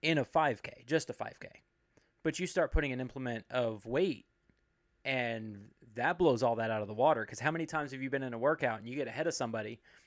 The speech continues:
you're doing a, you know, you're cycling a barbell, and you take a few seconds to,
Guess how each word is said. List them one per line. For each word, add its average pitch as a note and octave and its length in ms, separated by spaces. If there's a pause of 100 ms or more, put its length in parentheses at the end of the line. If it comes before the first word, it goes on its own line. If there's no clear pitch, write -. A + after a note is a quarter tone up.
(120)
you're C3 160
doing C#3 240
a, B2+ 80
you B2+ 140
know, A#2 120
you're A#2+ 160
cycling C3+ 360
a - 20
barbell, A#2 560 (260)
and A2+ 120
you D3 100
take D#3 220
a C#3 40
few C#3 180
seconds B2 520
to, A2+ 260